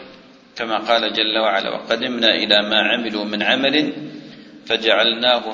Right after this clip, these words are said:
هباء منثورا". هباء منثورا. ولذلك ربنا جل وعلا يدعو إلى إحسان العمل، يدعو إلى إحسان العمل،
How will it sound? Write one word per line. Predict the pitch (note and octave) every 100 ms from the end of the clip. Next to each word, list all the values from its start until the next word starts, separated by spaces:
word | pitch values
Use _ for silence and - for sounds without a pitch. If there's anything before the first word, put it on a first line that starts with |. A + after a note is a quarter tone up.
| G#2
هباء | A2 A2+ B2 B2 A#2 - G#2+
منثورا". | G#2 G#2 G2+ G2+ - G#2+ G2+ F#2 F#2 E2 B1+ - - - - - - - - - - - _ _ _ -
هباء | - G2 B2+ -
منثورا. | A2 G#2 G2 G#2+ F2+ - - - - - - - -
ولذلك | G#2 A2 C3+ B2 A#2
ربنا | A#2+ A#2 A#2+ A2+
جل | A2+ A2 A2+
وعلا | A#2+ B2 C3 C#3 - - - - -
يدعو | - D3+ C3 C3+
إلى | A2+ B2 B2
إحسان | A#2 - C3+ B2
العمل، | A#2 G2+ A2+ G2+ E2 - - - - - - - - - - - - -
يدعو | B2 A#2 A2+
إلى | G#2 G#2
إحسان | F2+ - A#2 G2+
العمل، | F#2+ F#2+ F#2 E2